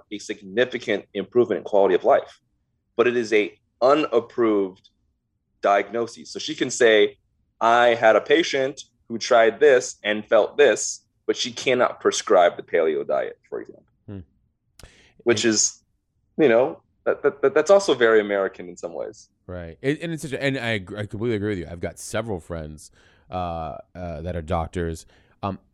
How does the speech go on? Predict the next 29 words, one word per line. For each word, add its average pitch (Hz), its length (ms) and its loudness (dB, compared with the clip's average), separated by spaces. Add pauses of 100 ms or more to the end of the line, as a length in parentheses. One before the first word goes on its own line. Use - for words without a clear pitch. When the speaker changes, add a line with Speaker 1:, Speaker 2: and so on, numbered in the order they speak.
(200)
Speaker 2:
because 113 420 0
they're 104 160 0
into 98 160 -6
their 92 100 -4
nutrition 87 460 -6
and 78 100 -10
health. 82 340 -8
It's, - 300 -12
it's - 200 -8
the 95 100 -6
same. 87 340 -4
And, 87 240 -8
and, 101 300 -6
and 120 180 -4
they'll 143 140 0
say, 190 240 -4
like, 92 200 -6
"Yeah, 139 80 -2
you 101 140 -4
know, 98 180 -10
I, - 200 -14
I, 98 280 -12
the 107 120 -4
respect 117 300 -6
I 104 40 -8
have 95 80 -8
for 92 80 -14
doctors 92 280 -10
is 87 180 -8